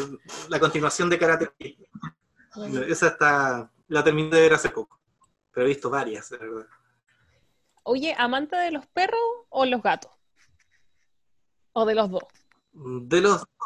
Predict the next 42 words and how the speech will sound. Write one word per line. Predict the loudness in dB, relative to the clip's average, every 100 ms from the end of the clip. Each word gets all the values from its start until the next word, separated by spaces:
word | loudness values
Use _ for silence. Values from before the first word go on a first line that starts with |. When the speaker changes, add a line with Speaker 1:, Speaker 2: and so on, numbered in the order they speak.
| -10 -12 _ _
Speaker 1:
no, | 2 4
de | 6
los | 4 4
dos, | 4 4 2
de | 0
los | 2 4 4
dos. | 4
Siempre | 4 2 2 0
desde | 2 0
chico | -2 0 0
he |
tenido | 0 -2 -4
perros | -2 -2 2
y | 2
gatos. | 2 2 0 -6 -10 _ _ -20 _ 4
Ahora | 4 4
no | 2
es |
la | 2
excepción, | 0 0 2 2 0
tengo | -2 -2 0 0
a | 0 0
una | -2 -4 -4
perra | -4 -2 -2
que | -2
es | -2
una | -2
mestiza | -4 -6 _ -12 -4 0
de | 2
galgo | 4 2 2 -2
que | 0
la | 0
recogimos, | 0 -4 -4 -6 -6 -10 _ _ _
que | -6 -4
la | -2
habían | -2 0
botado, | 0 2 2 2 -4 _ _ _ _ _ _ _ -2
eh, | 2 2 2 2 0 -2 -4 -10 _ -8
que | -2
se | 0
llama | 2
Laika, | 4 2 0 -4 -4